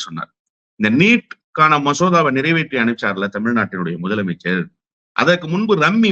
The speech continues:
மசோதாவை நிறைவேற்றி அனுப்பிச்சார்ல தமிழ்நாட்டினுடைய முதலமைச்சர். அப்ப இந்த ரம்மி விவகாரத்துல ரம்மி அதிபர்களை அழைத்து பேசினாரு. அந்த செய்திகள் எல்லாம் ஊடகங்களில் வெளியானது. அந்த மசோதாவுக்கு ஒப்புதல் தராமல் வைத்திருந்தார். அதன் பிறகு நீதிமன்றம் என்ன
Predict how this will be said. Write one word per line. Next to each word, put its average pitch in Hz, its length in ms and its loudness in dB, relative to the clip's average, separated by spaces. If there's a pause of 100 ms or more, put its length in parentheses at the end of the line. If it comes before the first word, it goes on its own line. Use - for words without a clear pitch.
மசோதாவை 156 460 0
நிறைவேற்றி 147 460 -4
அனுப்பிச்சார்ல 110 500 -6
தமிழ்நாட்டினுடைய 104 640 -4
முதலமைச்சர். 92 680 -4 (500)
அப்ப 151 140 2
இந்த 139 140 2
ரம்மி 233 400 2
விவகாரத்துல 180 640 4 (380)
ரம்மி 220 360 0 (280)
அதிபர்களை 202 640 4
அழைத்து 180 280 0 (100)
பேசினாரு. 131 420 -2 (380)
அந்த 135 380 0
செய்திகள் 190 420 4
எல்லாம் 180 240 2
ஊடகங்களில் 165 640 2
வெளியானது. 131 480 -2 (440)
அந்த 151 200 2
மசோதாவுக்கு 185 760 2 (100)
ஒப்புதல் 185 400 0
தராமல் 165 400 2
வைத்திருந்தார். 147 560 -4 (380)
அதன் 185 280 0
பிறகு 226 240 4
நீதிமன்றம் 202 640 0
என்ன 180 140 0